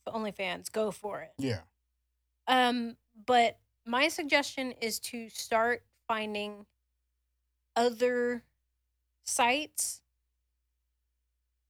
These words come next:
Speaker 1: that are more sex worker friendly, sex positive, that sort of stuff, um, to invest your time in.
Speaker 2: Gotcha.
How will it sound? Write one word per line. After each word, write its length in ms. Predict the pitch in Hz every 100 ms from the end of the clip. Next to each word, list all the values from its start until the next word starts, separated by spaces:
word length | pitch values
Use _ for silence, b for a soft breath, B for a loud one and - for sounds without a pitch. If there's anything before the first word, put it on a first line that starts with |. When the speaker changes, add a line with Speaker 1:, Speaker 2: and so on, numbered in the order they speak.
| _ 220 240
Speaker 1:
that 200 | 240 220
are 180 | 214 220
more 540 | 214 220 220 208 202 _ _
sex 340 | - 226 202 -
worker 400 | 233 214 214 202
friendly, 800 | - 240 233 233 226 220 220 220
sex 320 | - 196 -
positive, 840 | - 226 214 220 214 208 202 202 196 _ -
that 160 | 214 -
sort 160 | 214
of 60 | 196
stuff, 320 | - 190 190 _ _ _ _ _ -
um, 300 | 220 208 214 -
to 460 | - 240 220 208 - _ _ _ _ _
invest 500 | 233 220 214 214 -
your 80 | 208
time 340 | - - 139 -
in. 580 | _ _ _ _ - 104
Speaker 2:
Gotcha. 360 | 90 95 -